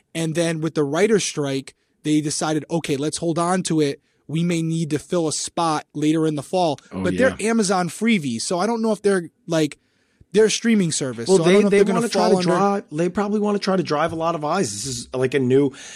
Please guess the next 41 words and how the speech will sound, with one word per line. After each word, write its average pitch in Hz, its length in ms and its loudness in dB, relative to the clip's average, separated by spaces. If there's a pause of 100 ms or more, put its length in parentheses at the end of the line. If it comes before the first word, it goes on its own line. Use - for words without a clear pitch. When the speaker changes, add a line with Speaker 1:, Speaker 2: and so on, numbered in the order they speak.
(220)
Speaker 2:
Amazon 170 460 4
is 139 160 2
taking 127 320 0
over 110 160 -4
the 104 100 -4
world. 92 380 -10 (140)
They're 127 160 0
now 120 180 0
coming 117 300 -8
on 110 180 -12
to 120 160 -10
with 107 200 -10
their 110 180 -4
own 107 160 -8
network, 117 500 -6
with 104 120 -8
their 113 100 -2
own, 107 180 -2
like, 107 260 -4
streaming 113 440 -2
service. 110 480 -4
So 104 340 -4 (320)
they're 156 180 2
gonna 202 160 4
want 131 460 0
to - 100 -4
make 117 140 -2
sure 135 160 2
they 117 140 -2
drive 123 280 0
a 113 40 -6
lot 113 180 -2
of 107 60 -4
numbers 110 460 -4
and 107 80 -6
a 104 40 -8
lot 104 140 -6
of 98 60 -12
people 123 280 -4
to 220 280 0
it. 131 220 -2